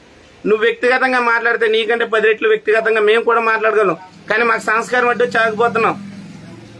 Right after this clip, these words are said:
అర్థమవుతుందా? మాకు సంస్కారం అడ్డు వచ్చి నీ వ్యక్తిగత జీవితం కోసం కానీ నీ వ్యక్తిగత విషయాల కోసం కానీ మాట్లాడటం మానేస్తాం. నిజంగా మేము కూడా మాట్లాడటం మొదలెడితే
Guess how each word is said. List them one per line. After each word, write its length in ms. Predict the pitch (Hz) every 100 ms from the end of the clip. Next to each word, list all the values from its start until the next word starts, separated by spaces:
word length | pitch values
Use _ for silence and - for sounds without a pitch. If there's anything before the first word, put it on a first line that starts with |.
| -
అర్థమవుతుందా? 760 | 180 208 240 208 233 226 190 143 - _ _ -
మాకు 300 | 175 202 220
సంస్కారం 560 | 208 214 226 254 240 233
అడ్డు 200 | 208 233
వచ్చి 380 | 233 247 277 - - _ _
నీ 140 | 180 208
వ్యక్తిగత 500 | 180 208 - 233 240
జీవితం 440 | 190 226 214 233
కోసం 280 | 226 220 226
కానీ 400 | 208 214 208 202 _ _ 175
నీ 120 | 214
వ్యక్తిగత 500 | 208 202 240 247 240
విషయాల 400 | 208 208 233 226
కోసం 300 | 226 214 220
కానీ 380 | 208 214 214 185 - - -
మాట్లాడటం 520 | 180 208 202 220 226
మానేస్తాం. 540 | 214 208 208 202 196 160 - - - - - - - - - - - -
నిజంగా 320 | 170 190 240 254
మేము 240 | 240 240
కూడా 160 | 240 247
మాట్లాడటం 580 | 240 240 240 247 247
మొదలెడితే 680 | 240 233 233 214 240 220 185